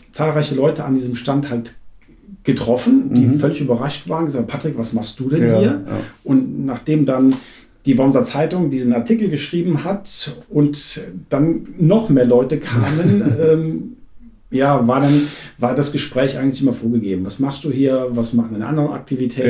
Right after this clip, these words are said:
Speaker 2: Ja.
Speaker 1: Was macht's Kino?“ Und ja, ich verbuch's einfach unter Freizeit, unter psychologischer Hilfe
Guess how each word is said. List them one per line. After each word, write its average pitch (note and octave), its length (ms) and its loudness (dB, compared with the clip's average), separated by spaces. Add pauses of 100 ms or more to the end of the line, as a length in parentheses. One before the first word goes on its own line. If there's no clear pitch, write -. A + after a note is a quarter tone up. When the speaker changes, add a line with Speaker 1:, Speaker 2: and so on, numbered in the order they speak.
Speaker 2:
Ja. A2 140 4
Speaker 1:
Was G#2 120 2
macht's A2+ 220 0
Kino?“ E3 520 2 (580)
Und C#3+ 420 0
ja, A2 320 -6
ich - 140 -6
verbuch's E3+ 420 -2
einfach D3 320 -2
unter C3 220 4
Freizeit, D#3+ 720 -2
unter C#3 520 0 (200)
psychologischer D3 760 0
Hilfe F#3+ 640 2